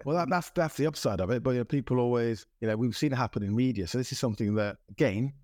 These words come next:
this is why, you know, open sourcing A G I, having models that people can actually build around themselves personally. And, you know, and some, you know, some people have some, you know, pretty horrific ideas. What's gonna happen? That's why you need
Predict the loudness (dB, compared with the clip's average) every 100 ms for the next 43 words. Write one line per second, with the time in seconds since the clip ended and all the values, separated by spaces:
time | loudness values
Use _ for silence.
0 | _ -8 -6 0 2 2 2 0 -2 -2
1 | -4 -2 -2 -2 -2 -2 0 0 0 0
2 | -4 -6 -2 0 2 0 0 -2 -2 -4
3 | -2 -2 -2 0 0 0 -2 0 2 2
4 | 0 0 0 2 2 2 -2 -2 0 0
5 | -2 -2 -2 -2 0 2 2 0 -2 0
6 | 0 0 -2 -2 -2 -2 -2 -2 -2 -2
7 | -4 -4 _ -6 -2 0 2 2 0 0
8 | 0 0 0 2 0 0 -8 _ _ -20
9 | -4 0 0 0 0 0 0 2 2 2
10 | 0 -2 0 2 2 0